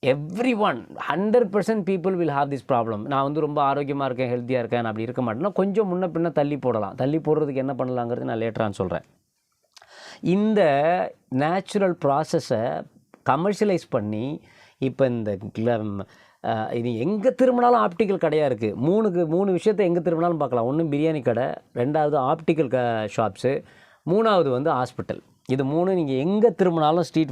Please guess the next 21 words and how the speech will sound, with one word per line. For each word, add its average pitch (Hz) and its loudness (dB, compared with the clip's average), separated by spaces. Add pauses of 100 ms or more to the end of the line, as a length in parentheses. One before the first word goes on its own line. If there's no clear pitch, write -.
ஃபுல்லா 143 2
இருக்கும். 117 -2 (400)
இது 120 2
அவ்வளோ 175 2
தூரம் 208 4
மேனிபுலேட் 175 2
பண்ணி, 156 2
மேனிபுலேட் 147 0
பண்ணி, 131 2
இதுக்கு 123 -2
வந்து 143 0
இப்ப 139 0
என்னென்ன 151 0
கோ-, 156 4
பேர் 156 2
வச்சிருக்கான், 113 -2
ப்ளூ 156 0
கோ-, 147 2
ப்ளூ 156 0
கட் 156 2
கோட்டிங் 104 0